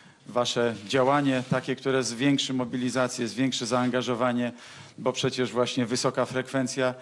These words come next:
świadczy o udziale w wyborach, udziale, o,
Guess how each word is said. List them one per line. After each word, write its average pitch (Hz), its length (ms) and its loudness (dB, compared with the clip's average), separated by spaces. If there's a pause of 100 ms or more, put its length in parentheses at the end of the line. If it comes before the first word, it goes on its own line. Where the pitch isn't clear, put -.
(440)
świadczy 139 580 -2
o 127 340 2 (760)
udziale 131 520 4
w 117 360 0 (160)
wyborach, 123 680 2
udziale, 120 520 2
o, 120 260 -2